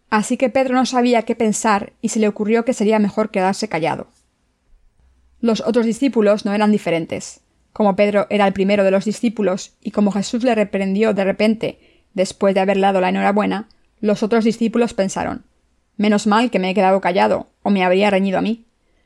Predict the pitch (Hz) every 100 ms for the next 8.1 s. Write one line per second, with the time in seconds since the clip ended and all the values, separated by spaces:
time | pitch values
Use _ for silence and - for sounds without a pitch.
0 | _ - 196 - 226 214 202 214 226 220
1 | 202 214 240 - 208 208 - 190 175 196
2 | 190 190 - - 220 202 180 170 190 175
3 | 143 127 - - _ _ _ _ _ _
4 | _ _ _ _ _ - - 214 277 302
5 | 277 247 240 247 220 196 208 220 214 -
6 | 208 190 196 214 202 220 220 - _ _
7 | _ 214 202 202 208 220 196 196 180 -